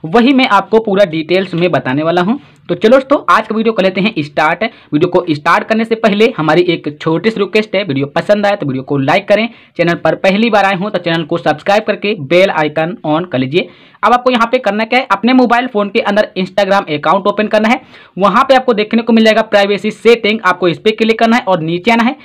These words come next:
यहाँ पे ये setting देखने को मिल जाती है activity status,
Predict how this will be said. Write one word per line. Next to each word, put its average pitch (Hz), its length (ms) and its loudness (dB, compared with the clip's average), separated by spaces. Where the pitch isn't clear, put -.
यहाँ 220 300 0
पे 247 80 2
ये 208 160 0
setting 190 380 -2
देखने 160 260 -4
को 180 140 -6
मिल 139 160 0
जाती 139 220 -2
है 160 180 0
activity 185 640 0
status, 127 460 -4